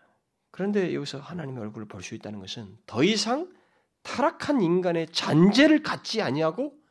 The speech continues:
하나님의 얼굴을 볼 수 있게 됐다라는 얘기예요. 놀랍지 않습니까?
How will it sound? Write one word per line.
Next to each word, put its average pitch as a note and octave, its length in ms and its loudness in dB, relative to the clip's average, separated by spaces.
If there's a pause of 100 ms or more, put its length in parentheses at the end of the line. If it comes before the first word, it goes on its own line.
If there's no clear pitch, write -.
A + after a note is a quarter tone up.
(280)
하나님의 G3 640 -12 (400)
얼굴을 D3 540 -12
볼 C3 200 -12
수 - 220 -16
있게 G#2+ 300 -14
됐다라는 - 1600 -18
얘기예요. F#2+ 520 -16 (1000)
놀랍지 A#2 460 -12
않습니까? G#3 560 -14